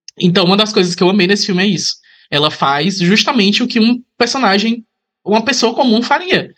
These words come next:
Procurar ajuda da polícia, não deu certo, tenta sair da cidade, sabe?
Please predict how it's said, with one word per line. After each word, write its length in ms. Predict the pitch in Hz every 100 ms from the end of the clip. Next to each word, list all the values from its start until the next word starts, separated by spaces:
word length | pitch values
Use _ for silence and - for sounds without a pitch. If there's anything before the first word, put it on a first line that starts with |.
| _ _
Procurar 280 | 160 185 202
ajuda 200 | 247 247
da 80 | 247
polícia, 560 | 254 240 233 262 262 - _ _ _
não 160 | 170 185
deu 120 | 208
certo, 600 | 214 180 180 190 220 226 - _ -
tenta 220 | 160 160
sair 140 | 165
da 80 | 175
cidade, 520 | 190 254 196 147 127 - _ _ _
sabe? 540 | - 123 131 165 208